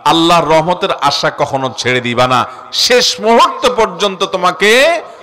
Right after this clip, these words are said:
আল্লাহর রহমতের আশা করতে হবে। কেউ পারে না, কিন্তু আল্লাহর কাছে অসম্ভব বলতে কিছু নাই। অতএব ভাইরা আমার, অন্তরে যে পাপগুলো হয় অন্তর দিয়ে, তার মধ্যে একটা হলো আল্লাহর রহমতের আশা ছেড়ে দেওয়া, আরেকটা বড় পাপ আছে হাসাদ, হিংসা।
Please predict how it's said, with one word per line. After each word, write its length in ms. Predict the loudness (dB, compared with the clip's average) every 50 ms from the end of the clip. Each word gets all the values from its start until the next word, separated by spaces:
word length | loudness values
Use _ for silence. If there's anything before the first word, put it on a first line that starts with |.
| -8 -4
আল্লাহর 340 | -2 -2 2 2 2 2 2
রহমতের 400 | 0 -2 -2 -2 -4 -4 -4 -2
আশা 580 | 0 0 -2 0 0 2 2 2 2 0 -2 -4 -10 -16 -20 -20 -12 -8
করতে 300 | -8 -8 -6 -4 -4 0
হবে। 260 | 0 0 0 0 -4 -6 -10 -18 -20 -20 -20 -20 -6 0
কেউ 160 | 2 4 4 4 4 4
পারে 280 | 2 4 4 4 4 2
না, 180 | 2 0 0 -2 -8 -14 -16 -8 -6
কিন্তু 220 | -6 -2 0 2 2
আল্লাহর 340 | 4 4 4 2 2 2
কাছে 320 | 2 0 0 0 2 2 4
অসম্ভব 600 | 4 4 2 2 0 -2 -2 0 0 0 0 2 2
বলতে 300 | 0 0 0 -2 -6 -6
কিছু 420 | -6 -8 -8 -4 0 2 4 6 6 6 6 4 4 0 -4 -10 -16 -18 -18 -16 -16 -16 -16 -16
নাই। 240 | -16 -18 -18 -18 -20 -20 -20 -16 -10 -8
অতএব 260 | -4 -2 -2 0 2
ভাইরা 240 | 2 2 4 4 4
আমার, 240 | 2 2 0 0 -2 -6 -12 -18 -18 -20 -20 -20 -20 -20 -20 -20 -20 -12 _ -2
অন্তরে 560 | -2 -2 -2 -2 0 0 2 2 0 -2 -4 -10 -16 -20 -20 -20 -12
যে 160 | -8 -6 -6
পাপগুলো 580 | -4 0 0 0 0 0 -2 -4 -2 0 2 2
হয় 180 | 4 2 2
অন্তর 240 | 2 0 -2 -2 -2
দিয়ে, 280 | -2 -4 -4 -4 -4 -2
তার 160 | -2 -2 -2
মধ্যে 240 | -2 -4 -2 -2 -2
একটা 220 | -2 -2 -2 0
হলো 460 | 2 2 4 4 4 4 2 0 -2 -4
আল্লাহর 280 | -2 0 0 0 2 2
রহমতের 360 | 0 0 -2 -4 -4 -2 -2
আশা 220 | -2 -2 -4 -8
ছেড়ে 280 | -8 -6 -6 -6 -6 -6
দেওয়া, 180 | -6 -6 -6 -2
আরেকটা 400 | -2 -2 -2 -2 -4 -6 -6 -6
বড় 320 | -6 -4 -2 0 0 0 0
পাপ 340 | 0 -2 -2 -2 -2 -2
আছে 220 | -6 -6 -6 -8 -8
হাসাদ, 500 | -6 -8 -8 -6 -2 -2 -2 -2 -4 -8
হিংসা। 420 | -14 -14 -12 -8 -4 -4 -4 -6